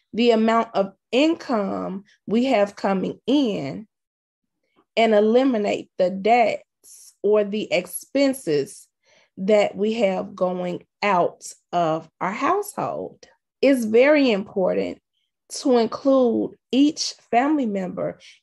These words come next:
in this process because then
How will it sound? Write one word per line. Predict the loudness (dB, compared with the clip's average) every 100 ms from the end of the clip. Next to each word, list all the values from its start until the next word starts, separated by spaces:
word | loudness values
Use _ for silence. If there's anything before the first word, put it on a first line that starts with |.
| 0
in | 2 2
this | 2 2 -2
process | -12 -12 -12 -8 -6 -6 -16 -20 -4
because | -4 2 2 2
then | 2 2 4 4 2